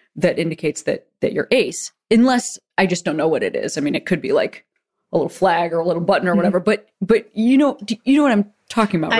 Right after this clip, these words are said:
Speaker 1: right?
Speaker 3: totally know what you mean, because it's, I think being ace means that you, in some ways, have to come out again and again, because
Speaker 1: Mm-hmm.
Speaker 3: if you have a partner, people will just assume that you're allosexual.
Speaker 1: Mm-hmm.
Speaker 3: And I think that's one of the hard things about coming out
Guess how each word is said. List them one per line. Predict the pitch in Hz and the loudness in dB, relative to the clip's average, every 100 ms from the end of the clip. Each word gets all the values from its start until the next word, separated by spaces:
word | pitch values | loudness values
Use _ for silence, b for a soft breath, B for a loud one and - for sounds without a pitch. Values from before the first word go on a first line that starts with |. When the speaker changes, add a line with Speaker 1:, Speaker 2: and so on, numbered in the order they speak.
| 170 | 0
Speaker 1:
right? | 175 | 0
Speaker 3:
totally | - 240 233 220 | 0 0 2 0
know | 202 190 | 0 0
what | 208 | 0
you | 196 | 0
mean, | 190 180 | 0 0
because | 180 180 202 | -2 -2 -2
it's, | 196 - - _ _ _ _ - | -2 -4 -20 _ _ _ _ -4
I | 220 | -2
think | 254 233 | -2 -2
being | 247 214 196 | 0 -2 0
ace | 190 185 190 - - | -2 -2 -4 -12 -10
means | 196 185 175 175 | -4 -2 -2 -2
that | 165 170 | -2 0
you, | 170 160 156 _ | 0 0 -4 _
in | 208 | -6
some | 180 190 | -2 -2
ways, | 175 180 | -2 -4
have | 180 | -6
to | 170 | -6
come | - 175 | -6 -4
out | 160 151 - | -2 -4 -6
again | 185 175 160 | -10 -6 -6
and | 151 | -6
again, | 147 220 240 160 185 | -4 -4 -2 -4 -6
because | - 170 190 160 | -2 -2 -2 0
Speaker 1:
Mm-hmm. | 180 170 170 160 | 0 0 -2 -2
Speaker 3:
if | 202 - | -2 0
you | |
have | 190 | -2
a | 185 | -2
partner, | 262 240 185 | -2 -2 -2
people | - 196 185 | -4 -2 -2
will | 180 | -2
just | 175 - | -4 -6
assume | 170 - 226 208 170 - | -8 0 0 0 -2 -8
that | 160 | -8
you're | 160 156 | -6 -4
allosexual. | - 160 165 - - - - - _ B B B 196 | -4 -6 -6 -10 -10 -10 -10 -14 _ B B B 0
Speaker 1:
Mm-hmm. | 190 | 2
Speaker 3:
And | 190 185 190 | 2 -2 -4
I | 220 | -6
think | 220 330 | -2 -2
that's | 339 330 - | -2 -4 -2
one | 254 285 | -2 -2
of | |
the | - | -4
hard | - 208 214 | -2 -2 0
things | 208 151 190 - | -4 -6 -12 -14
about | 170 - - | -6 -6 -4
coming | - 175 175 | -4 -2 -2
out | 165 - | -4 -8